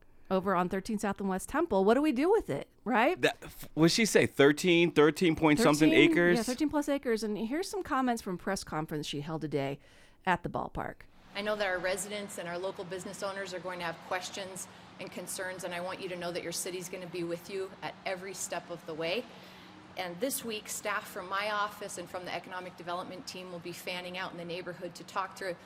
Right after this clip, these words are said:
Speaker 3: business owners and residents, um, about what's happening, listen to their concerns, and help let them know what the plan is at this point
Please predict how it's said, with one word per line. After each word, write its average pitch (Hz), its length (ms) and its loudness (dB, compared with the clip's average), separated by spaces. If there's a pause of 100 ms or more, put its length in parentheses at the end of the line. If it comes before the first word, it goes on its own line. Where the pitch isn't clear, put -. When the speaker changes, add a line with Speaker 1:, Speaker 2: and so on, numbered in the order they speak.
(180)
Speaker 3:
business 202 380 -8
owners 185 340 -10
and 165 140 -10
residents, 175 640 -8 (380)
um, 165 420 -8
about 175 340 -4
what's 185 240 -4
happening, 196 520 -6 (260)
listen 214 340 -8
to 202 140 -12
their 190 140 -4
concerns, 180 840 -10 (340)
and 180 160 -6
help 196 300 -8
let 196 180 -6
them 185 140 -10
know 185 100 -8
what 180 160 -8
the 185 80 -10
plan 180 340 -10
is 175 200 -10
at 170 180 -12
this 185 160 -10
point 180 260 -14